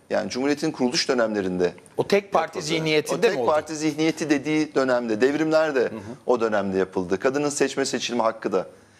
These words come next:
Speaker 1: Demokrasiyi de bu ülkede biz geçtik, tek çok partili
Speaker 2: Ama o
Speaker 1: yaşama.
Speaker 2: zaman Mustafa Kemal Atatürk
Speaker 1: Evet,
Speaker 2: vardı.
Speaker 1: evet.
Speaker 2: Bugün
Speaker 1: Biz de
Speaker 2: peki o, o yolda yürüyecek bir, e, irade var mı?
Speaker 1: Elbette. Onun peşinden giden milyonlar var.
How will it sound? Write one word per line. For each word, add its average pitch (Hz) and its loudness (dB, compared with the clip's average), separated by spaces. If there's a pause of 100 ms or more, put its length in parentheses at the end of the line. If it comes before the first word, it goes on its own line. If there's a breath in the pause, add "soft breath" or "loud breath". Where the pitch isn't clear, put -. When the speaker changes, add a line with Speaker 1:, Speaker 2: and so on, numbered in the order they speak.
(180 soft breath)
Speaker 1:
Demokrasiyi 190 2
de 196 2
bu 147 4
ülkede 117 2
biz 120 -2
geçtik, - -4
tek - 2
çok 113 -2
partili 98 -2
Speaker 2:
Ama 147 0
o 139 -6
Speaker 1:
yaşama. 135 0
Speaker 2:
zaman 131 0
Mustafa 120 -4
Kemal 117 0
Atatürk 113 0
Speaker 1:
Evet, 90 0
Speaker 2:
vardı. - -10 (220)
Speaker 1:
evet. 107 0 (400 soft breath)
Speaker 2:
Bugün 131 2
Speaker 1:
Biz 160 2
de 175 4
Speaker 2:
peki 175 2
o, 180 4
o 190 4
yolda 185 2
yürüyecek 170 2
bir, 165 0
e, 143 4
irade 147 4
var 214 2
mı? 120 -12
Speaker 1:
Elbette. 165 0
Onun 170 2
peşinden 165 0
giden 156 0 (120)
milyonlar 131 2
var. 104 0